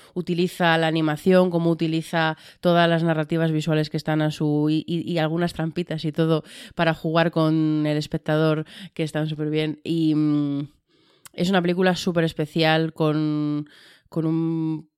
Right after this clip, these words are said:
personaje protagonista, pues bueno, pues muy, muy adelantado a su tiempo, eh, en un momento que esta es una película de dos mil uno y realmente es, es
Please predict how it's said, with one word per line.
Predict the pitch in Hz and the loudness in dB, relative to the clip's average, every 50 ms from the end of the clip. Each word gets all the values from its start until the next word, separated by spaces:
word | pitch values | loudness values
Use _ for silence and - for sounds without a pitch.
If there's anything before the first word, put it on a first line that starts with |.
| _ - | _ -4
personaje | 175 165 156 170 156 151 156 - 165 | -2 -2 0 -2 -2 -2 -2 -4 -4
protagonista, | - 165 156 156 151 147 143 143 147 151 147 - - 156 143 143 139 139 139 135 139 139 135 127 123 113 85 - - | -4 -4 -2 -2 -2 -2 -2 -2 -4 -4 -6 -6 -4 -2 -2 0 0 -2 -2 -2 -2 -2 -4 -4 -4 -6 -8 -8 -8
pues | - 156 151 | -6 -6 -4
bueno, | 147 143 135 127 123 | -4 -4 -6 -6 -8
pues | 147 143 143 | -8 -8 -6
muy, | 151 147 147 151 147 143 139 - - | -4 -4 -2 -2 -2 -4 -6 -8 -6
muy | - 151 151 151 | -4 -4 -2 -2
adelantado | 156 151 156 151 147 151 151 151 147 147 147 147 143 143 - | 0 0 0 -2 -2 -4 -2 -2 -2 0 0 0 0 -2 -2
a | - 151 | -4 -6
su | 147 - 156 | -6 -8 -8
tiempo, | 151 151 160 156 151 160 151 - 165 170 185 202 - - | -6 -4 -4 -2 -2 -4 -4 -2 -2 -2 -2 -2 -6 -8
eh, | - 156 147 143 139 139 - | -8 -6 -6 -4 -6 -6 -6
en | 107 143 147 | -6 -4 -2
un | 151 151 | -2 0
momento | 151 151 151 156 151 156 151 | 0 0 0 -2 -2 -4 -4
que | 151 | -6
esta | 151 - 185 | -4 -4 -4
es | 185 185 185 | -4 -2 -2
una | 226 220 | -2 -2
película | 202 202 185 - 202 220 240 240 | -2 -2 -2 0 2 2 2 2
de | 202 170 | 2 0
dos | 156 156 | 0 0
mil | 156 170 170 165 | -2 -2 0 0
uno | 160 165 180 214 277 311 - - - - - - - - | 0 0 0 0 -2 -4 -8 -14 -20 -20 -20 -20 -18 -8
y | - - 190 180 175 165 165 160 | -4 0 2 2 4 2 2 0
realmente | 151 160 151 156 160 170 170 175 170 202 214 226 220 - - - 165 | 0 0 0 0 0 0 0 -2 0 0 0 0 0 -2 -2 -2 -2
es, | 165 156 - - - | -2 -2 -4 -8 -8
es | - - 170 156 - - - - - - | -6 -6 -6 -6 -6 -8 -10 -14 -16 -18